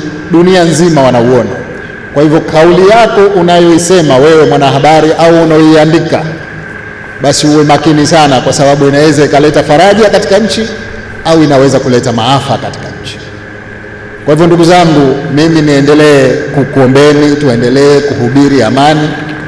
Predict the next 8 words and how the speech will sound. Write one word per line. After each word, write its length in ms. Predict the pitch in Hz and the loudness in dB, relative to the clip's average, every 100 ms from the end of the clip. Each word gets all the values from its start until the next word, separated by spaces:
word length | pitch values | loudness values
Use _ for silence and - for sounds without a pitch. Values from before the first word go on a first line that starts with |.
| - - - - | -14 -14 -14 -10
na 60 | - | -6
hususan 680 | 123 143 - 190 180 185 170 | -2 -2 0 0 0 0 -2
kipindi 400 | - 131 135 123 | -2 -2 0 0
hiki 400 | 127 165 - 165 | 2 0 0 0
wakati 420 | 131 147 143 160 | 0 0 0 -2
tunaelekea 600 | 135 135 113 113 123 131 | -6 -4 -2 -4 -2 -4
katika 280 | 120 107 - | -4 -10 -12
uchaguzi. 560 | 104 - 92 - - | -12 -12 -16 -16 -16